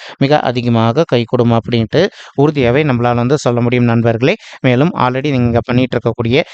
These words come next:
எந்த ஒரு நல்ல சுய தொழிலா இருந்தாலும் சரிங்க, நீங்க எதிர்பார்த்ததோட உங்களுக்கு வந்து சிறந்த லாபம் கிடைப்பதற்கும்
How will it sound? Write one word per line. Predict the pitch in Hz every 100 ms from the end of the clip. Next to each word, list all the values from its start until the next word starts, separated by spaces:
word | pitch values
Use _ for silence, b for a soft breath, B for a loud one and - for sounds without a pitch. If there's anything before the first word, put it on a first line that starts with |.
| B
எந்த | 131 170 190
ஒரு | 135 143
நல்ல | 120 127 156
சுய | - 120
தொழிலா | 123 117 117
இருந்தாலும் | 117 117 117 -
சரிங்க, | 117 120 208 B B
நீங்க | 151 190 190 123
எதிர்பார்த்ததோட | 123 143 127 120 120 123
உங்களுக்கு | 123 117 113 120
வந்து | 143
சிறந்த | - 143 151 143
லாபம் | 117 117 131
கிடைப்பதற்கும் | 117 120 123 120 170